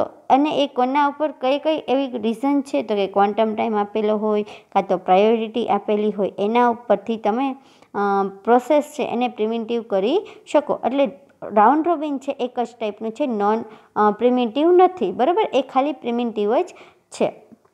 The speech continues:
Each process is provided a fixed time to execute. It is called a quantum. હવે જો ક્વોન્ટમ છે એટલે કે કોઈ પણ પ્રોસેસ છે એને ફિક્સ ટાઇમ આપેલો છે, એ ફિક્સ ટાઇમ ઉપર જ પ્રોસેસ છે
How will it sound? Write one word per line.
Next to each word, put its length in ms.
Each 180
process 300
is 140
provided 460
a 40
fixed 320
time 240
to 40
execute. 680
It 100
is 160
called 160
a 140
quantum. 380
હવે 140
જો 160
ક્વોન્ટમ 600
છે 260
એટલે 200
કે 140
કોઈ 180
પણ 260
પ્રોસેસ 340
છે 160
એને 140
ફિક્સ 440
ટાઇમ 300
આપેલો 440
છે, 260
એ 120
ફિક્સ 480
ટાઇમ 240
ઉપર 380
જ 40
પ્રોસેસ 320
છે 180